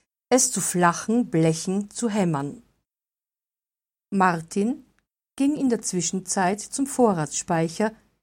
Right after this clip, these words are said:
betrachtete den steinernen Unterbau und suchte die Lüftungsklappen nach Löchern ab. Hm. Da gibt's ja einiges zu stopfen,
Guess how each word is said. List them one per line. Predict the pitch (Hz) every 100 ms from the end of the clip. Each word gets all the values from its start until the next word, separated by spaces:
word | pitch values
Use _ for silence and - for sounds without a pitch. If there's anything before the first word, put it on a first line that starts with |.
| _ _ _
betrachtete | 226 214 - 269 - 240 202
den | 185
steinernen | 170 - 185 208 220 190 180
Unterbau | 220 220 220 226 208 196 220 226 _ _ _ _ _
und | 254 247
suchte | 208 214 208 - 240
die | 220
Lüftungsklappen | 196 214 - 233 214 - - 180 170 202 214
nach | 214 208
Löchern | 175 165 202 226
ab. | - 156 - - _ _ _ -
Hm. | 156 147 143 135 143 _ _ _ _ _ _ _ -
Da | 147
gibt's | 156 147 -
ja | 147 139
einiges | 185 208 202 180 -
zu | 160
stopfen, | - 196 185 - 170